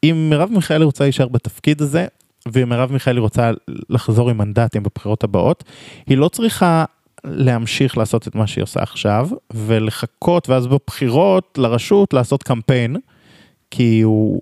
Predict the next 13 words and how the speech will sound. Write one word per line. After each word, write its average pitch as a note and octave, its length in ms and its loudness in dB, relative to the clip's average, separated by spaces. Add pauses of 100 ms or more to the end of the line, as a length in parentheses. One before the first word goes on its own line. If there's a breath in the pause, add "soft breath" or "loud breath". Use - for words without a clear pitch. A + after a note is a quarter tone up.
(120)
הוא A#2+ 120 2
לא C3 120 4
יספיק. - 480 -4 (380 loud breath)
היא - 80 -6
צריכה C3+ 300 -2
להתחיל E3+ 280 0
את D3+ 60 -6
הקמפיין C#3+ 400 -2
שלה D#3 300 2
לרשות A#2+ 680 0 (180)
עכשיו, A2+ 500 0 (680 soft breath)
וזה C#3+ 300 2
אומר, B2+ 520 -2